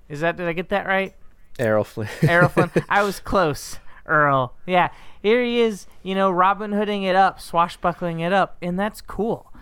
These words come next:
Speaker 1: You know, and people who grew accustomed to their swashbucklers from first edition, maybe they couldn't find the same character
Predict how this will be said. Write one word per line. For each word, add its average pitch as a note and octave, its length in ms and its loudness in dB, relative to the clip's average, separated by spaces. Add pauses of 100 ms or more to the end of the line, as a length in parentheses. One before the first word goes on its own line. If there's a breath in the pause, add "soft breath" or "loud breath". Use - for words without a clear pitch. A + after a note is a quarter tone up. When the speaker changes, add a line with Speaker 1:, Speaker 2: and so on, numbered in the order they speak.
(280 loud breath)
Speaker 1:
You F3+ 140 -4
know, F#3 140 4
and G3 180 -4
people A#3+ 280 -2
who A3 100 0
grew G3 300 0
accustomed F#3 560 -2
to G3 60 -4
their E3 120 -2
swashbucklers D#3+ 760 -4
from E3 120 -10
first C#3 320 -6
edition, F3 400 -10 (340 soft breath)
maybe D#3 300 -6
they E3+ 160 -8
couldn't F#3 440 -10
find D#3 560 -2 (400)
the E3+ 100 -8
same E3+ 560 -6
character D3+ 640 -6